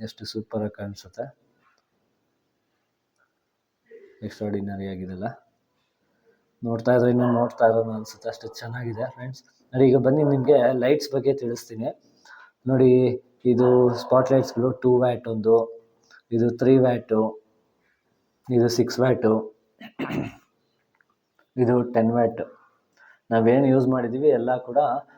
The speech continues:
ಪಾಲಿಕ್ಯಾಬ್ ಕಂಪ್ನಿದು ಯೂಸ್ ಮಾಡಿರೋದು. ನಮ್ಮ ಮನೆಗೆ ಪಾಲಿಕ್ಯಾಬ್ ಕಂಪ್ನಿ ಯೂಸ್ ಮಾಡಿದ್ದು, ತುಂಬ ಚೆನ್ನಾಗಿದೆ.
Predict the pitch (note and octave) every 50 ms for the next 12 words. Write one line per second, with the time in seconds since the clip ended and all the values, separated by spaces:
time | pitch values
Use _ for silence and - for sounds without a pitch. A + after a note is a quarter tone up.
0 | _ _ _ - B2 A#2+ C3 C3+ B2+ C3+ - C3 B2 - - - B2 A#2+ A2 A#2
1 | B2 A2+ A2 B2 A#2 A2+ A2+ A2+ A#2+ A2+ A2 G#2+ G2+ G#2 G2 G2 - - _ _
2 | - A#2 A#2 A2+ A2+ A2 G#2+ A2 A2 A#2+ B2+ B2+ A2 G#2 G#2+ A2 A2 - A#2 A2+
3 | - - A2 G#2+ A#2 A2+ G#2+ G#2+ A2 G#2+ G#2+ G#2 G2 G2 G2 G#2+ C3 C3 - -
4 | A2+ A2 A2 G#2+ A2 - A2 G#2+ A2 A2 G#2 G#2 G2+ A2 C#3